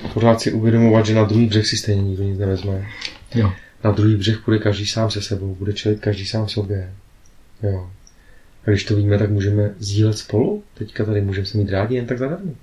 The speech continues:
Speaker 2: Hmm.
Speaker 1: Jo. Nemusíme být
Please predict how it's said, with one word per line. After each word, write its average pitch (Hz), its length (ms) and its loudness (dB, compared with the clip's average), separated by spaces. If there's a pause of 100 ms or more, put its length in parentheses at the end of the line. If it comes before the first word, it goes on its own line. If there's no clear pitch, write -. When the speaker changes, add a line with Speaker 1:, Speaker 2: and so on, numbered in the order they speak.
(100)
Speaker 2:
Hmm. 107 320 2 (540)
Speaker 1:
Jo. 98 260 -6 (2500)
Nemusíme 165 460 2
být 139 260 -4